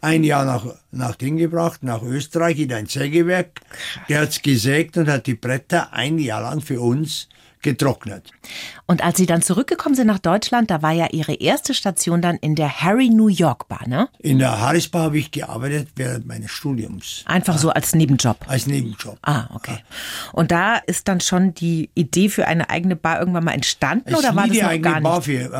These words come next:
Speaker 1: äh, gewesen, sondern ich wollte immer nach Frankreich wieder gehen
Speaker 2: Ah.
Speaker 1: und kenne, ich glaube, der lebt sogar noch, den Alfred Grosser.
Speaker 2: Mhm.
Speaker 1: Alfred Grosser ist ein wichtiger Mann in Frankreich,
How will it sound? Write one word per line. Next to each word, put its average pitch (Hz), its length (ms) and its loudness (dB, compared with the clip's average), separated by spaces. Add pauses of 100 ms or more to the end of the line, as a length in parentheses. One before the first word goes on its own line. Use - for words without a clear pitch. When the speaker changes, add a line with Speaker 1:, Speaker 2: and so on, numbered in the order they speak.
(100)
Speaker 1:
äh, 120 40 -6
gewesen, 123 600 -4 (300)
sondern 147 300 0
ich 123 100 0
wollte 151 200 4
immer 160 220 2
nach 151 140 0
Frankreich 131 400 -2
wieder 170 220 2
gehen 180 360 2
Speaker 2:
Ah. 156 360 -6
Speaker 1:
und 131 240 -4
kenne, 139 500 -2 (160)
ich 113 80 -20
glaube, 127 220 -8
der 120 100 -2
lebt 123 240 -4
sogar 151 240 0
noch, 156 220 -2 (480)
den 123 160 2
Alfred 127 540 -4
Grosser. 127 460 -2 (100)
Speaker 2:
Mhm. 170 380 0
Speaker 1:
Alfred 131 400 -2
Grosser 135 340 -2
ist 123 160 -2
ein 120 240 0
wichtiger 120 400 -4
Mann 117 160 -4
in 127 140 -2
Frankreich, 156 640 -4